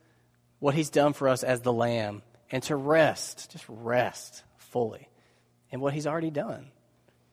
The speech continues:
To be freed from any need for pretense. To just be humbly honest about who we are. We're just sinners. We're screwed up people, sinners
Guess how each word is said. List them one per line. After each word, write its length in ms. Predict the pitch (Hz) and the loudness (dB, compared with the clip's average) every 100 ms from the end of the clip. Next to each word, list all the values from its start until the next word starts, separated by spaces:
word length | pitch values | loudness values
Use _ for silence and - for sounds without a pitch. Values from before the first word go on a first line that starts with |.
| _ _ _ _ _ _ _ _ _ _ _ - | _ _ _ _ _ _ _ _ _ _ _ -8
To 120 | 160 | -4
be 440 | 143 185 208 190 - - - _ _ - | 2 4 4 0 -4 -18 -20 _ _ -20
freed 720 | - - - 226 196 139 123 | -18 -6 6 8 8 6 4
from 180 | - 139 | 0 0
any 320 | 160 180 196 185 | 2 4 4 4
need 520 | 165 156 143 131 120 - _ _ | 4 4 4 2 -4 -16 _ _
for 160 | - 139 | -6 -4
pretense. 680 | - 147 - - - - - _ _ _ _ _ | 0 0 0 -8 -10 -20 -20 _ _ _ _ _
To 100 | - | -10
just 280 | 131 147 127 | -6 -6 -2
be 460 | 139 156 175 175 160 - _ _ _ _ _ _ | 2 4 4 0 -4 -16 _ _ _ _ _ _
humbly 500 | - 170 170 165 156 | 0 2 4 2 2
honest 420 | 131 135 127 117 | 2 2 2 -2
about 220 | 120 117 | -4 -4
who 120 | 127 127 | -4 -2
we 140 | 117 | 0
are. 380 | 113 113 107 - _ _ _ _ - | 0 0 -2 -8 _ _ _ _ -6
We're 120 | 135 | -4
just 200 | 127 - | -2 -4
sinners. 640 | - - - 160 131 107 | -2 -2 2 4 4 -2
We're 100 | 123 | -10
screwed 400 | - - 170 165 | -8 -4 0 4
up 180 | 151 127 | 4 2
people, 320 | 151 131 117 | -2 -4 -4
sinners 760 | - - 156 160 139 113 110 | -4 -4 2 4 2 -2 -8